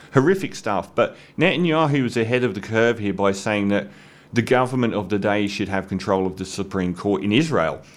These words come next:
which caused enormous protests in the street. So the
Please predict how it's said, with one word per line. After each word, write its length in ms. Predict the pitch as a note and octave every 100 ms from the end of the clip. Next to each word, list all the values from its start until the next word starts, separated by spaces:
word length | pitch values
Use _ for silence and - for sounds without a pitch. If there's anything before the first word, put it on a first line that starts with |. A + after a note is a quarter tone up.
| -
which 220 | - B2+ -
caused 240 | C#3+ C3+
enormous 640 | D#3 D#3 E3+ F#3+ G#3+ F3 -
protests 560 | - G#2 G2+ F2+ -
in 120 | G2+
the 60 | F2
street. 460 | - - F#2+ D2+ - - _ _ - - - - _ - - - - - - - -
So 460 | - D3+ D#3 D3+
the 760 | G#2 C#3 C#3 D#3 D3+ C#3+ C#3+